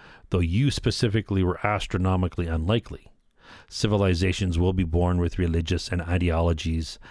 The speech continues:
The specific religions and ideologies, ideologies are the astronomically unlikely events. Just like the lottery,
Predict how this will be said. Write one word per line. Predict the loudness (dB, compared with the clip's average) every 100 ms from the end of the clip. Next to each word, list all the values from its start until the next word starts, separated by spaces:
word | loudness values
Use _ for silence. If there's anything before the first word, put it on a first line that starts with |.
| -20 -18 -6
The | -4
specific | -2 0 0 2 2
religions | 2 2 2 0 0
and | 0
ideologies, | 2 2 2 0 0 0 -2 -6 _ -4
ideologies | 0 2 4 2 0 -4 -6 -8 -12 _ _ -20 -18 -18 -12 -2
are | 0
the | 0 0
astronomically | 0 0 0 2 2 2 -2 -2
unlikely | 0 0 -4 -2 -2
events. | 0 0 -2 -8 -14 -16 _ -20 -18 -6
Just | -4 -2
like | -2
the | 0
lottery, | 2 2 2 0 -6 -10